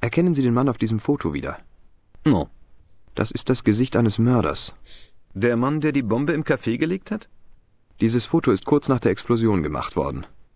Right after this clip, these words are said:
Speaker 1: Er ist durch die Kanalisation entkommen, aber er hat eine ganze Reihe von Spuren hinterlassen.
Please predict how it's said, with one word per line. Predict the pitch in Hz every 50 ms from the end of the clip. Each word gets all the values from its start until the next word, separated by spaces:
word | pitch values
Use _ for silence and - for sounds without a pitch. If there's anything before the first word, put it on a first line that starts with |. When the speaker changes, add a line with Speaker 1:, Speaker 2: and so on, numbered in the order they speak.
| _ _ _ -
Speaker 1:
Er | - 107 104 -
ist | 107 - -
durch | 131 135 -
die | 135
Kanalisation | - 139 131 123 123 123 113 120 110 - - - 135 135 117
entkommen, | 78 - - - - 92 87 92 90
aber | - 107 113 127
er | 113 123 127
hat | - -
eine | - 131 127 113
ganze | - 147 165 160 - 143 123
Reihe | 117 117 120 117
von | 110 - 113
Spuren | 104 - - - 131 110 82 76
hinterlassen. | - 80 73 - 80 73 71 - - -